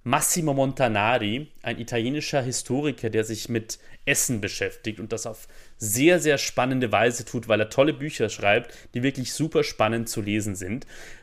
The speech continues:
Massimo Montanari hat zweitausendneunzehn ein Buch namens Spaghetti al Pomodoro veröffentlicht.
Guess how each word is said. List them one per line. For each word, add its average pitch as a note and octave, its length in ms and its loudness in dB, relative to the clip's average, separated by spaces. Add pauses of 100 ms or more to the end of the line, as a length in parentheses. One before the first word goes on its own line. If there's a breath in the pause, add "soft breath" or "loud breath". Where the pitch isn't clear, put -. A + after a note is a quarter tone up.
(100)
Massimo C3 300 2
Montanari C#3+ 500 4
hat D3+ 240 -2
zweitausendneunzehn B2+ 760 0
ein B2 140 -4
Buch E3 320 -4
namens B2+ 500 0
Spaghetti B2 480 2
al B2+ 80 2
Pomodoro G#2+ 840 4
veröffentlicht. - 800 -12